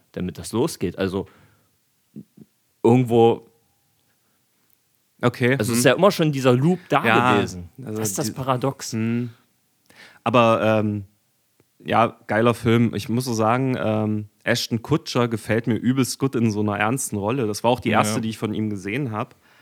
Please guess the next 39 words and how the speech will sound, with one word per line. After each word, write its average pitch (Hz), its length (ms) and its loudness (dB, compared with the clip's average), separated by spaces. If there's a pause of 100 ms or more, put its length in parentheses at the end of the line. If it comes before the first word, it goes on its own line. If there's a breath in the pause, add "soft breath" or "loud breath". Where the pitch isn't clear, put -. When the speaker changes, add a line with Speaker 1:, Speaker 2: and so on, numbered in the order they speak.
(300 soft breath)
Speaker 2:
Äh, - 120 -6
falls 120 240 0
ihr 131 60 2
es 107 80 0
nicht 123 160 2
gesehen 117 380 2
habt, 131 240 -4
ihr 113 180 -2
lieben 117 260 -2
Sonstis, 110 460 -4
guckt - 220 -4
euch 113 100 -2
mal 113 80 -2
Butterfly 107 480 -2
Effect 104 300 -6
an. 110 220 -2
Ashton 110 280 -8
Kutcher 117 340 -4
ist 107 140 -6
da 107 80 -2
wirklich 107 260 -4
in 107 80 -4
einer 107 120 -4
sehr 107 180 -2
coolen 107 300 -4
Rolle. 135 340 0
Ist 110 140 -6
ein 107 320 -4 (240)
toller 113 240 -2
Film 110 260 -2
einfach. 98 300 -6 (100)
Also 98 160 -4
Speaker 1:
Ja. 101 320 -4
Speaker 2:
hab 113 140 -4
ich 110 80 -10
damals 110 320 -2
auch 107 80 -12
sehr 107 200 -6
gefeiert. 104 480 -8